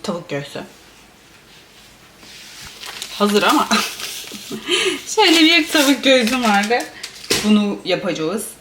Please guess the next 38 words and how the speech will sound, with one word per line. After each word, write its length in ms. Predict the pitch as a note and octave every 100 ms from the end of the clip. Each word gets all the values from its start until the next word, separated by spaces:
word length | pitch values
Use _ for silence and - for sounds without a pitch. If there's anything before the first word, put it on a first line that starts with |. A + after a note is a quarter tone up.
| - - -
Bunu 100 | G3+
yaparız 520 | G#3 G3+ F#3+ A3 B3 -
ki 120 | A#3
birazcık 420 | G3 F#3 F3+ G3
soğusun 480 | - G3 F3+ - F3+
falan 240 | F#3+ F3+ F3
filan. 200 | G#3+ A#3
Biz 200 | F#3 F3
böyle 200 | F#3 F#3+
iki 140 | F#3 -
saat 360 | G#3 F3 D#3
sonra 500 | - F3 F3 G#3 B3+ -
çıkacağız. 580 | - - D3+ E3 - - - - - - -
E, 80 | E3
en 400 | E3 D3+ F#3 D#3+
azından 320 | D#3 E3 F3+ - - - _ _ _ F3 F3
geri 200 | F#3 E3
geldikten 460 | F#3 F3 F3 F#3
sonra 240 | F#3+ F3+ E3
böyle 180 | E3 D#3+
bir 60 |
gece 360 | D#3+ F3 D3+ D#3+
kaçırma 440 | - F#3 F#3 F3+
olarak. 280 | E3+ E3 - - - - _ - -
Belki 320 | - G#3 G#3
yiyebiliyorsun 400 | F#3+ F#3+ G3+ G3+
ki 80 | F3+
bunu 120 | F#3
birazcık 360 | F3+ F3+ - -
dolapta 400 | E3+ D#3+ - E3
bir 40 |
üç 240 | G3+ G3
dört 200 | F3+ E3
saat 220 | - D3+ D#3+
falan 260 | D#3 D3+ E3+
soğuması 360 | - D#3+ E3 -
gerekiyor 400 | D#3+ D#3 - E3+ D3
diye. 160 | - -